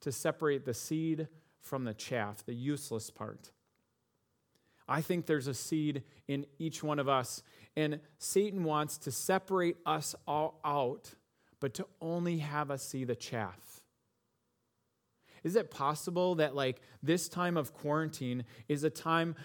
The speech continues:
where there's some sifting going on?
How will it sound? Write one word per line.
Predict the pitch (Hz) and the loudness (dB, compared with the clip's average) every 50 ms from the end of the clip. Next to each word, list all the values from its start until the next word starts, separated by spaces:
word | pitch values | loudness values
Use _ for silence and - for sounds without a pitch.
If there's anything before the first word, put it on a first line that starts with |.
| - - | -10 0
where | 156 160 170 160 160 151 156 - - _ | 4 6 8 8 6 6 2 -4 -4 _
there's | 160 160 160 156 156 | 4 4 4 4 2
some | - - 156 143 | -2 -2 -2 -2
sifting | - - - - - 180 185 - - - 160 151 151 | -2 -2 -2 2 2 2 0 0 -2 0 0 0 2
going | 139 151 147 143 139 139 139 | 2 4 4 4 2 0 0
on? | 135 127 113 101 95 | 0 0 -2 -4 -6